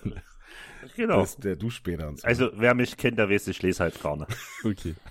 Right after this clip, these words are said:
Speaker 3: Ja, aber das mit den
Speaker 1: Also
Speaker 3: Deo, Deo-Sachen und so, das haben wir doch früher alle gemacht, oder? Als
Speaker 2: Ja.
Speaker 3: noch kein Handy gab.
Speaker 2: Ja, auf
Speaker 3: Also
Speaker 2: jeden Fall.
Speaker 3: diese Schauma-Packung, das war schon ein Highlight früher, oder die, die Cinni-Mini-Packung da auf dem Tisch.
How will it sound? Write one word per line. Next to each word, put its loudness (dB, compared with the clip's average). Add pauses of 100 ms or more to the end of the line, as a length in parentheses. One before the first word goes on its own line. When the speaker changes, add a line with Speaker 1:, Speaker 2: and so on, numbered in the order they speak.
(840)
Speaker 3:
Ja, 6
aber 6
das 6
mit 6
den 6
Speaker 1:
Also 0
Speaker 3:
Deo, 6
Deo-Sachen 4
und 6
so, 0
das 0
haben 4
wir 6
doch 4
früher 0
alle 4
gemacht, -2
oder? 0
Als 0
Speaker 2:
Ja. 4
Speaker 3:
noch -4
kein -2
Handy -2
gab. -2
Speaker 2:
Ja, 0
auf 0
Speaker 3:
Also 2
Speaker 2:
jeden 4
Fall. -4
Speaker 3:
diese -4
Schauma-Packung, 2
das -4
war 0
schon -2
ein -2
Highlight 0
früher, -2
oder 0
die, -4
die -8
Cinni-Mini-Packung 0
da -4
auf -4
dem -8
Tisch. -8